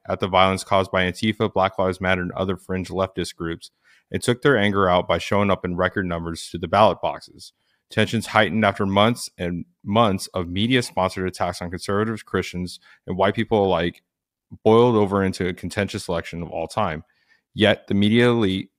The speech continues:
called the election way too early for Bi-, Joe Biden and a runaway. Then a great steal of twenty twenty happens. Ed-, evidence is gathered, affidavits are signed, court hearings are conducted, and after all of that, not one appeal,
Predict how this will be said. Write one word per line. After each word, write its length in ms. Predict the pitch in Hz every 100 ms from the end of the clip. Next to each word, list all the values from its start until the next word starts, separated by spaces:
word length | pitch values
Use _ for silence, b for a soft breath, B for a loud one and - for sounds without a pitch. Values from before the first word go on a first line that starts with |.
| _ _
called 200 | - 107
the 60 | 95
election 360 | 95 92 - 87
way 140 | 90
too 160 | - 123
early 220 | 113 107
for 140 | -
Bi-, 280 | 87 92 92 -
Joe 180 | 104 101
Biden 260 | 87 87
and 120 | 87
a 40 | 90
runaway. 500 | 98 110 87 80 92 _ _ _ _ _
Then 200 | 104 110
a 60 | 120
great 280 | 107 110 -
steal 300 | - 107 92
of 100 | 85
twenty 240 | 92 92
twenty 240 | - 85
happens. 500 | 85 80 73 76 78 -
Ed-, 300 | 87 95 104 -
evidence 400 | 110 113 123 120
is 100 | 104
gathered, 500 | 107 101 107 123 123 b b
affidavits 560 | - 92 101 98 95 -
are 60 |
signed, 460 | 87 - 107 117 127 b b -
court 240 | 143 147
hearings 260 | 160 151 139
are 80 |
conducted, 560 | 135 113 123 120 95 90
and 160 | - 92
after 280 | 104 - -
all 340 | 82 113 135 143
of 140 | 123
that, 260 | 117 92 98
not 240 | 101 95
one 180 | 104 110
appeal, 520 | 113 104 101 104